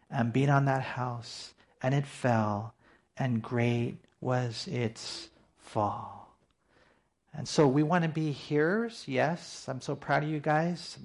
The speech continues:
Some might say, "Manny, you're preaching to the choir," 'cause this is a midweek service.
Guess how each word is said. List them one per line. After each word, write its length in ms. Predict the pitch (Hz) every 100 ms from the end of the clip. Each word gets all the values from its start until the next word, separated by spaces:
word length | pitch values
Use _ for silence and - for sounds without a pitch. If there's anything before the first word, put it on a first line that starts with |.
| -
Some 220 | - 143
might 200 | 151 139
say, 220 | - 151
"Manny, 300 | 151 175 180
you're 160 | 165 135
preaching 340 | - 175 165
to 100 | 151
the 80 | 135
choir," 420 | 139 160 165 123
'cause 160 | 113 127
this 120 | 143
is 140 | 147 127
a 40 |
midweek 440 | 123 170 143 113
service. 520 | - 113 101 87 -